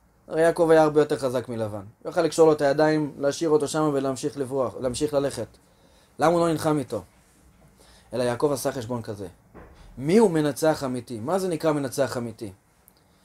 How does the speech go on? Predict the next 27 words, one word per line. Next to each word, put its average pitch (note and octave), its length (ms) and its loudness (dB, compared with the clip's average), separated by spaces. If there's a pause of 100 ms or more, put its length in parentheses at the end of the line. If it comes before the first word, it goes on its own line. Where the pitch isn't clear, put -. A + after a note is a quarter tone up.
(680)
הרי D#3+ 120 6
יעקב G3+ 280 8
אמר, A#3 300 4
"אני A3+ 80 4
יכול A#3+ 180 6
לעשות A#3 240 4
מלחמה C#3+ 300 -2
עם C3 80 -4
עשיו. A2 300 -6 (180)
יש - 140 -10
לי G#3+ 60 6
הרבה E3+ 160 4
יותר D#3+ 200 2
אנשים A#2+ 320 -8
ממנו. G2+ 180 -12 (540)
אני C3+ 100 -6
יכול D#3+ 180 2
להילחם E3 380 4
איתו, E3 180 0
אני D3 80 2
יכול D#3 200 2
גם D3+ 100 0
לנצח C#3 400 0
אותו E3 220 0
וגם C#3+ 260 0
את C3+ 100 -6
לבן." D#3 360 0